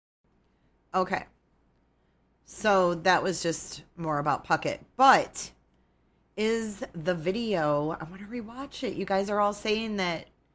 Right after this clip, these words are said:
he said he loved her,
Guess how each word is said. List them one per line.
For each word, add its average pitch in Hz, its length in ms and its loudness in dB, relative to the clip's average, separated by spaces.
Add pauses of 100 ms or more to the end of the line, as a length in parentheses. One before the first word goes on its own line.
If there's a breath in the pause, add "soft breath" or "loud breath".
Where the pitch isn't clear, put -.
(500)
he 208 220 -4
said 208 720 2 (880)
he 214 220 0
loved 160 500 2
her, 294 420 0